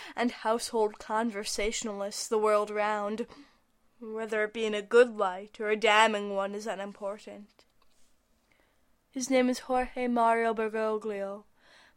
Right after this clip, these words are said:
better known as Pope Francis. Whether or not one agrees with his positions, it is apparent that he is someone with full confidence in what he believes,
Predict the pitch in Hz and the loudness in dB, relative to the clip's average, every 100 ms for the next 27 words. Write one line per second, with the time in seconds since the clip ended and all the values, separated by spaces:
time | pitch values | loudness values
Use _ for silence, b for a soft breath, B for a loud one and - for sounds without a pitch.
0 | _ - 214 226 220 220 220 214 202 196 | _ -14 -10 -6 -4 -4 -2 -2 -4 -8
1 | - 202 - - 208 208 214 226 226 - | -8 -10 -10 -10 -8 -8 -10 -14 -16 -18
2 | - - - _ _ _ _ _ _ _ | -18 -18 -20 _ _ _ _ _ _ _
3 | _ _ _ _ _ _ _ _ _ b | _ _ _ _ _ _ _ _ _ b
4 | b b b b - 269 262 247 233 247 | b b b b -8 -2 2 4 4 6
5 | 302 302 285 240 233 214 208 240 254 240 | 8 8 6 2 0 0 -4 -2 -2 -2
6 | 233 - 240 - 220 226 254 220 208 226 | -6 -4 -6 -6 -2 0 0 -2 -4 -4
7 | 226 - B B B 240 240 226 - 240 | -6 -8 B B B -8 -4 -4 0 2
8 | 233 214 226 247 240 233 - 233 226 220 | 2 2 -2 0 -2 0 4 4 4 0
9 | 214 - - 233 226 - 202 233 240 - | -4 -6 4 4 4 0 0 2 2 -6
10 | 196 202 214 - 226 208 214 214 202 208 | -10 -10 -8 -4 0 0 0 -6 -4 -4
11 | 214 202 214 220 | -2 -4 -4 -6